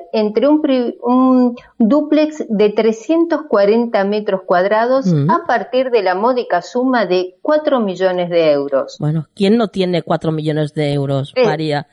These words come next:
Speaker 1: calde-,
Speaker 2: <laughs>
Speaker 1: calderilla.
Speaker 2: Calderilla, sí.
Speaker 1: Sí. O apartamentos de ciento setenta metros cuadrados a partir de dos coma sesenta y cinco millones de euros.
Speaker 2: Tirado, tirado de precio.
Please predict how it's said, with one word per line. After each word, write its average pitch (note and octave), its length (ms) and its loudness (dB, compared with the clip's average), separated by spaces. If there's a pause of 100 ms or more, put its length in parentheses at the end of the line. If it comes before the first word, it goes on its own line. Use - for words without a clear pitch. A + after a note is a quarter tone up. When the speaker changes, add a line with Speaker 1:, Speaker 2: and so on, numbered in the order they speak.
(240)
Speaker 1:
calde-, G3+ 520 -2
Speaker 2:
<laughs> D4+ 120 0
Speaker 1:
calderilla. E3 680 -2
Speaker 2:
Calderilla, F#3+ 600 -8
sí. - 180 -16 (720)
Speaker 1:
Sí. D#3 460 -2 (320)
O C#4 140 4
apartamentos C4+ 1000 0
de G3+ 260 2
ciento G3+ 380 -4
setenta G3+ 560 -2
metros G3+ 420 -2
cuadrados G3 640 0
a F#3 140 -2
partir F3+ 500 0
de E3+ 320 0
dos G3 300 0 (100)
coma G3 320 0
sesenta F3+ 460 -6
y - 20 -8
cinco F#3+ 460 -2
millones E3+ 560 -2
de G3 200 2
euros. C3+ 320 0
Speaker 2:
Tirado, C#3+ 480 0
tirado D3 360 0
de D3+ 80 2
precio. D#3 340 -4